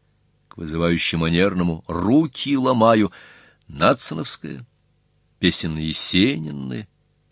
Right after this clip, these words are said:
невозможное у Маяковского, а ведь так и залажено, чтобы повернуть стих к катастрофе с этой точки. Слово,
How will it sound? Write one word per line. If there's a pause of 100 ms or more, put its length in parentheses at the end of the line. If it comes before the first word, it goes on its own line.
(460)
невозможное
у
Маяковского, (320)
а
ведь
так
и
залажено,
чтобы
повернуть
стих
к
катастрофе
с
этой
точки. (340)
Слово,